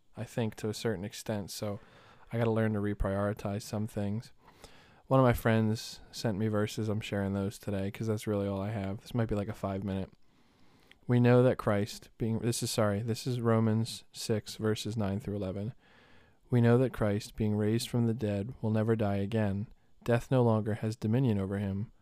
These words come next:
For the death he died, he died to sin once for all, but the life he lives, he lives to God.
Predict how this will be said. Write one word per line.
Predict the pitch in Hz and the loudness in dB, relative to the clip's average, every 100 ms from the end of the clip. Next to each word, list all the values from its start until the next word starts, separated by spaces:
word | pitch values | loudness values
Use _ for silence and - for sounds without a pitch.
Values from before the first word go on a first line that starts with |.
| - _ _ | -20 _ _
For | - 117 | -4 2
the | 107 | 2
death | 120 117 131 | 4 2 2
he | 143 | -2
died, | 131 117 110 110 | 2 2 2 0
he | 117 117 | 0 -2
died | 117 107 107 | 0 -2 -2
to | 107 | -6
sin | - 110 101 101 - - _ | -4 -2 0 -2 -6 -14 _
once | - 110 120 135 | -6 0 2 0
for | - 156 | 0 2
all, | 110 101 101 - _ - - - | 2 0 -4 -8 _ -20 -20 -2
but | 113 | -2
the | 113 107 | 2 2
life | 107 127 | 4 4
he | - 127 | 2 2
lives, | 117 110 110 - | 4 2 0 -2
he | 110 | -2
lives | 107 107 - | 0 -2 -6
to | 107 | -6
God. | 113 110 101 110 | -2 -2 -2 -6